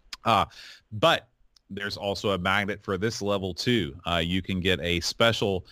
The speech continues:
uh, twelve hundred X L game selection committee magnet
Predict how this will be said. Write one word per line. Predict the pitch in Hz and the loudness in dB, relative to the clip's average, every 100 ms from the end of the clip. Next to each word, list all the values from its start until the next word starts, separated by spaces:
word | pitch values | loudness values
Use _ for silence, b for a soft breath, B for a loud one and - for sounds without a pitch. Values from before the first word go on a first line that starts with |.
| B B | B B
uh, | 98 92 | 0 2
twelve | 87 143 139 | 2 2 2
hundred | 147 127 | 2 0
X | 120 113 | 0 0
L | 117 104 | -2 -2
game | 90 104 113 117 | -2 0 0 0
selection | - 104 110 - 110 | -4 -2 -2 -2 -6
committee | 107 104 101 | -4 -2 -2
magnet | 95 104 110 113 | 0 0 0 -2